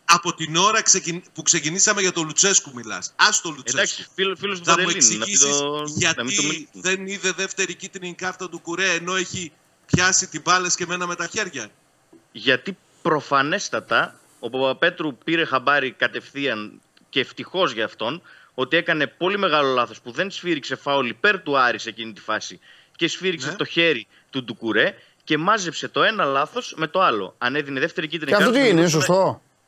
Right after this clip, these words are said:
Speaker 2: θα μιλούσαμε,
Speaker 1: Άρα
Speaker 2: αν έδινε
Speaker 1: δικαιώνεις πάλι τη θέση του παοκ που είπε ότι σε εκείνη την απόφαση ο,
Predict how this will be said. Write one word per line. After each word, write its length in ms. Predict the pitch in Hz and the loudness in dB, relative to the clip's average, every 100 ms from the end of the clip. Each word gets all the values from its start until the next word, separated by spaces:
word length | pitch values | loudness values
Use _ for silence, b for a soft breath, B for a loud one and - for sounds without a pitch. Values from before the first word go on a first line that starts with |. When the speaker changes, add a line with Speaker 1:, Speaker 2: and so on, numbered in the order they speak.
| - | -2
Speaker 2:
θα 100 | 143 | -2
μιλούσαμε, 300 | 139 165 165 | 0 4 4
Speaker 1:
Άρα 100 | 208 | 4
Speaker 2:
αν 40 | 170 | 2
έδινε 100 | 180 | 0
Speaker 1:
δικαιώνεις 560 | 190 180 208 226 220 - | 2 4 4 2 0 2
πάλι 360 | 202 214 220 | 4 2 0
τη 120 | - | -10
θέση 420 | 208 208 214 214 - | -6 0 2 2 0
του 120 | 190 | -6
παοκ 340 | 175 175 185 | 4 4 4
που 160 | - 196 | -2 -8
είπε 160 | 202 | -6
ότι 200 | 214 202 | -6 -2
σε 100 | 196 | -4
εκείνη 320 | 170 196 208 220 | -4 -8 -10 -10
την 180 | 202 | -6
απόφαση 600 | 170 160 190 208 - 220 | -4 -2 -4 2 2 2
ο, 520 | 202 185 175 170 165 | 0 -2 -2 -2 -4